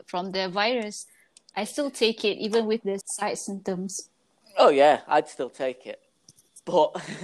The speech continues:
Speaker 2: <laughs> there's many people out there campaigning against it and who wouldn't take it if offered because they simply don't think it's safe, because they don't think the clinical trials have been done right. And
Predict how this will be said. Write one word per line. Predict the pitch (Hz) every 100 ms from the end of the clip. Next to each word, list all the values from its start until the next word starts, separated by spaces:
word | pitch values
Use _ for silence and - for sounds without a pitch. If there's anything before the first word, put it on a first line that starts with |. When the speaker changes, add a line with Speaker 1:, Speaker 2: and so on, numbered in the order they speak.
| 190 185 190 -
Speaker 2:
<laughs> | 240 220 202 _ -
there's | 151 143
many | 185 190
people | - 185 180 160
out | 160 151
there | 156 151
campaigning | 160 147 156 151 147
against | 143 151 147 - -
it | 117 -
and | 120 127 -
who | 131
wouldn't | 123 139 135 -
take | - 107 -
it | -
if | - -
offered | 127 123 - 107 _ _ _ _ _ _ _ _
because | 127 - 135 -
they | 131
simply | - 147 - 131
don't | 139 131 -
think | 127 -
it's | -
safe, | - 175 190 - _ _ _ _ - - _ _ _
because | - 143 -
they |
don't | 131 147 147
think | 151
the | -
clinical | - 143 127 -
trials | - 123 127 131
have | 120 -
been | 117 113
done | 117 107
right. | 107 120 - _ _ -
And | 135 131 139